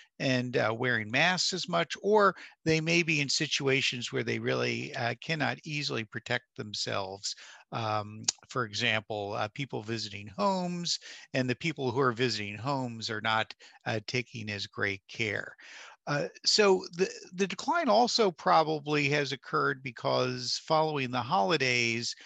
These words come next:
the kind of intense, more intense social gathering has abated. But the other aspect,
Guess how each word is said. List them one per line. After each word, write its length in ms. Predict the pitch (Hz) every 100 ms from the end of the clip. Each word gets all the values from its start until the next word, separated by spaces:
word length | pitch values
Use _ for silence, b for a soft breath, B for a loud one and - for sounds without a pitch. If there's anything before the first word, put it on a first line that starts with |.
| B B B -
the 80 | 131
kind 420 | - 170 156 135
of 320 | 123 113 113 113 -
intense, 760 | 151 123 143 143 143 - - _
more 260 | 139 165 185
intense 440 | 135 - 113 113
social 400 | - 120 - 110
gathering 640 | 107 156 156 151 147 139 127 B B B
has 220 | 143 127
abated. 560 | 113 127 123 127 135 127
But 200 | 170 -
the 160 | 202
other 280 | 262 359 320
aspect, 540 | 156 156 - - 139